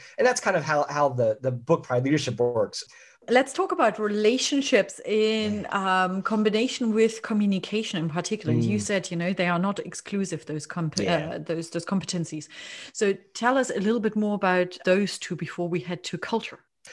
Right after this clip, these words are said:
Speaker 1: So the first thing that pops in my head about, you know, effective communication as well as building relationships is the concept of, of effective feedback. So when I'm a leader, there's going to be opportunities, or there better be <laughs> opportunities,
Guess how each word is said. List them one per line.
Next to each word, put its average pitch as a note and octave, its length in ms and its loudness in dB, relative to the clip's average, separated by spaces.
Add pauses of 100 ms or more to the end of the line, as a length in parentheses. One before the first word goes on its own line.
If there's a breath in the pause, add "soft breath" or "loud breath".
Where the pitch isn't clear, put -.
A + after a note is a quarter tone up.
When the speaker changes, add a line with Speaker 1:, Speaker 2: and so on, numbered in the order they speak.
(320 loud breath)
Speaker 1:
So G3+ 420 2 (120)
the F#3+ 280 0
first C#4+ 300 2
thing A#3 80 4
that F#3 140 0
pops D#3+ 260 2
in C#3+ 60 2
my C3 100 4
head C#3 160 2
about, A#2+ 380 2 (100)
you A#2+ 140 0
know, A#2 180 0
effective F3 360 2
communication C3 640 2
as B2 260 -4
well B2+ 220 2
as A#2 340 -2
building A#2+ 300 2
relationships C#3+ 640 2 (320 loud breath)
is E3 120 6
the D#3+ 100 0
concept D#3+ 480 0
of, C3 360 8
of B2+ 140 2
effective B2+ 340 2
feedback. - 420 -10 (460 soft breath)
So D3 400 2
when D#3 160 0
I'm A3+ 100 2
a F#3+ 60 4
leader, C#3+ 520 0 (260 loud breath)
there's D3+ 180 -2
going E3+ 160 6
to E3 60 0
be D3 140 2
opportunities, C3+ 520 2
or A2+ 60 0
there G#2+ 120 0
better D3+ 260 4
be A#2 140 0
<laughs> A#2+ 60 2
opportunities, C3+ 640 0